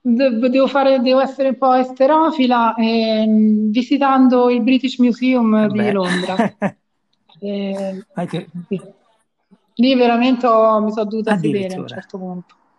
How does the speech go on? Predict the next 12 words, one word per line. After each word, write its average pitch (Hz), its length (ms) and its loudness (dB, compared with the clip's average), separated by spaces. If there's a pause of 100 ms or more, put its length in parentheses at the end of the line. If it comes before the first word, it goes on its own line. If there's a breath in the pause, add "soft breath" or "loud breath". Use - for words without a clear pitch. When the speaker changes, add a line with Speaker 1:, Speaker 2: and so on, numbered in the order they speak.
(1600)
Speaker 1:
Sì. 175 340 -14
Speaker 2:
Ti - 80 -10
ri-, 156 200 -6
ti - 100 -6
ricordi 165 320 -2
pure 156 220 -6
dov'eri? 156 500 -8
Speaker 1:
Eh, 175 680 -10
sì. 196 160 -12 (2000 soft breath)
Eh, 240 400 2
guarda, 226 500 0
perché 214 760 -2